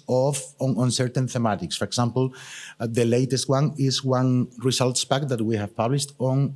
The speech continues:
ethics and integrity in research and innovation. But we address other topics, for example, science communication, science education,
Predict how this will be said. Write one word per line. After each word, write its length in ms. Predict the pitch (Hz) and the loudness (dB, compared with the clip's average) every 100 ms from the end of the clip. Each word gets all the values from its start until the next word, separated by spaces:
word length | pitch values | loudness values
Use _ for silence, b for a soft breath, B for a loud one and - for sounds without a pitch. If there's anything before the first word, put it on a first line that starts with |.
| - | -2
ethics 460 | 160 165 165 - | -2 0 -2 -2
and 160 | - 131 | 0 0
integrity 500 | 113 135 123 110 113 | 0 -2 0 0 -2
in 80 | 113 | -2
research 320 | 123 107 110 | -2 -4 -2
and 100 | 101 | -2
innovation. 540 | 98 92 87 76 73 - B B B - | 0 -2 -4 -6 -10 -12 B B B -2
But 140 | 120 | 0
we 160 | 123 139 | 2 2
address 300 | 127 127 123 | 2 0 0
other 140 | 120 | -2
topics, 380 | 110 113 98 - | 0 -2 -2 -6
for 80 | 95 | -6
example, 320 | - 104 104 | -2 -2 -2
science 240 | 101 98 | -2 -2
communication, 680 | - 110 143 196 175 170 165 | 0 0 2 4 4 4 2
science 240 | 139 107 110 | 2 0 -2
education, 720 | 107 156 147 139 143 151 | -2 2 2 4 4 2